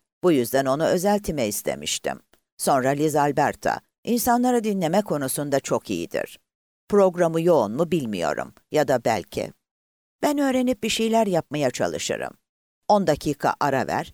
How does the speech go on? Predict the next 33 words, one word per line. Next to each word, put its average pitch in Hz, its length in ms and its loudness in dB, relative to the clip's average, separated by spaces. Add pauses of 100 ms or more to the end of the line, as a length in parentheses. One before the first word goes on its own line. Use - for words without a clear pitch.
ve 135 60 0
evi 147 360 0
ara, - 220 -8 (260)
tamam 143 340 0
mı? 107 160 -4 (240)
Rahatlarsın, 233 840 0
hem - 240 0
aklında 151 440 -2
onlar 131 380 0
da 92 80 0
kalmaz." - 640 -6 (920)
"Haklısın. - 580 -4 (360)
Ya 254 140 2
da 247 120 2
beş 240 220 4
dakika 139 400 0
ara 117 240 0
ver, 95 180 -2
kendin 156 380 -2
ara. 73 280 -2 (200)
Sen 196 260 0
de 196 120 4
rahatlarsın." 92 800 -4 (1160)
Sanchez, 147 640 -4 (240)
atına 156 420 -2
binmiş, 80 520 -8 (180)
Forsyth 220 420 0
Parkı'nda 117 480 -2
gölgelik 190 600 0
bir 110 60 0
yerde 208 280 0
onları 180 420 0
bekliyordu. 87 720 -2